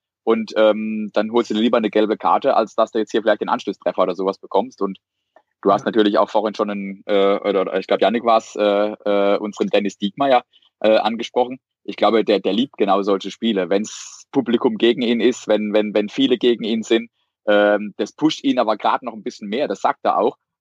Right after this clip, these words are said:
Speaker 1: äh, dass er dann noch mehr Prozente gibt, dass er noch mehr, ähm, äh, die, die Mannschaft, äh, nach vorne pusht. Das kann auch mal schief gehen. Manchmal ist er auch ein bisschen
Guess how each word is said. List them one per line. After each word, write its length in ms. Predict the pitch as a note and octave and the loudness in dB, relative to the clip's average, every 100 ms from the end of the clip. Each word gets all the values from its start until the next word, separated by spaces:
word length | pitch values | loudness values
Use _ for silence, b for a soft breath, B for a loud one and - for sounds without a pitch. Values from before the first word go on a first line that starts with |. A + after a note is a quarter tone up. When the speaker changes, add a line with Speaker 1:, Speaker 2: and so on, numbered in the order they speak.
| - | 0
Speaker 1:
äh, 380 | A2 A2 A2 G#2+ | 2 4 2 0
dass 160 | A#2 | -2
er 60 | A#2 | -2
dann 160 | A2 A2+ | -4 -4
noch 160 | A#2 | -4
mehr 160 | C3 C#3 | -4 -6
Prozente 540 | - A#2+ C3 C3 C3 | -6 -2 -2 0 -2
gibt, 380 | B2 C#3 - - | 0 -2 -4 -2
dass 120 | A#2 | 0
er 80 | A2+ | 0
noch 200 | A2 C3 | 0 -2
mehr, 460 | B2 A#2+ A2+ A2 G#2+ | 0 4 6 4 2
ähm, 500 | A2 A2 A2 G#2+ G#2 | -2 -4 -10 -12 -6
äh, 360 | A2 A2 A2 G#2+ | 0 2 2 2
die, 160 | A2 | 0
die 140 | G2 G#2+ | -2 0
Mannschaft, 540 | G#2 A#2 C3+ B2+ - | 0 0 0 0 -4
äh, 200 | A#2+ A2+ | 0 0
nach 160 | A#2 A2+ | 2 0
vorne 280 | - B2 B2 | 2 0 2
pusht. 240 | D3 D#3 _ b | 0 -2 _ b
Das 140 | G#2 - | -6 -2
kann 180 | A#2+ | 0
auch 160 | C#3 A#2+ | 2 2
mal 120 | A2+ | 2
schief 260 | - A#2+ - | 0 -4 -6
gehen. 200 | F#3 F#3+ | -8 -8
Manchmal 360 | C#3 C3+ D3 - | -8 -4 -2 0
ist 100 | B2 | 2
er 100 | A2+ | 2
auch 160 | A2 | 2
ein 120 | A2+ | -2
bisschen 340 | G#2+ A#2 A2 | -6 -2 -2